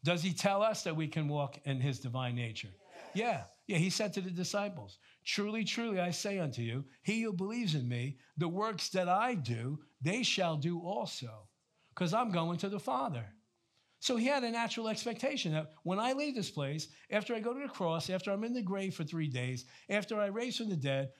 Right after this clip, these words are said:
forty days later, I'm going back to heaven. All his disciples were gonna see it,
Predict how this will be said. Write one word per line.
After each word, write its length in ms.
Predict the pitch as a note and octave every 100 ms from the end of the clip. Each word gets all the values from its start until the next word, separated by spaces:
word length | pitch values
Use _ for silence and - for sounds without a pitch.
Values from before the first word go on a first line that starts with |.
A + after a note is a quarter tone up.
| _
forty 360 | - A3+ B3+ A#3+
days 300 | A3 G#3+ F3
later, 340 | G3+ F3+ D#3+ E3+
I'm 160 | E3+
going 300 | D#3 F#3 G#3+
back 220 | F#3 E3 -
to 120 | B2
heaven. 400 | A2+ A2+ C3 B2+ _ - - -
All 220 | F3 A3+
his 180 | A#3+ F3
disciples 500 | G3+ A3 G3 F#3 D#3
were 60 |
gonna 220 | E3+ E3 D#3+
see 260 | - A3+
it, 160 | D#3